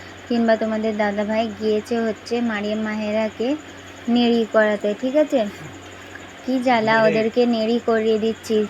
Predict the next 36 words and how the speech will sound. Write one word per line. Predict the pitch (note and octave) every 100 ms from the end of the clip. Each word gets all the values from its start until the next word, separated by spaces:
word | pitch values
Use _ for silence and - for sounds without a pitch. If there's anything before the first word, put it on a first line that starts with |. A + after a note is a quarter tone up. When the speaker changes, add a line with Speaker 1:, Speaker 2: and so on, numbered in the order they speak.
| -
Speaker 1:
কারণ | A3 G#3+ A#3 A#3+
হচ্ছে | A#3+ - A#3 C#4 D#4+ - - -
মারিয়াম | A3 G#3+ A3+ A#3+ A#3+
হয়ে | A#3 A3+
গেছে | A#3 B3+
পাঁচ | A#3+ A3+ A3
বছরের, | A3+ A3 A#3+ A3 A#3
ও | A3+ A3+
এবছরে | A3 G#3+ G#3+ A#3+ A3+ A#3+ A3+
স্কুলে | - A3+ A#3
ভর্তি | A3+ A3 - A#3+
হবে। | A3 G#3+ D#4+ - - - - - A#3
স্কুলে | - B3 A#3+
ভর্তি | A#3 A#3 - A#3+
হবার | A#3 A#3+
আগে | A#3 A3 A#3
আমি | A#3 A#3
ভাবলাম | A#3 G#3+ A#3 A#3
একবার | A3 A3+
ন্যাড়া | A3+ G#3+ G#3+
করিয়ে | A3+ A#3+ A3+ A3+
দিই, | G#3+ D#4+ - - - -
তাহলে | A#3 A3+ A3+ A#3
ওর | A#3 -
চুলটা | A#3 A3 A#3
ভালোভাবে | A3+ A3+ A3 A3+ A3
উঠবে। | A3+ A3 G#3 C4 C4+
তারপরে | A3+ G#3+ G#3+ G#3+ G#3+
তো | A#3+
আর | A#3
ন্যাড়া | A3+ G#3+ G#3+
হতে | A#3 A#3+ A#3
চাইবে | A#3+ A#3 C4
না। | D4 C4
স্কুলে | A3+ - A#3 A3+
সবাই, | A#3+ G#3+ A3+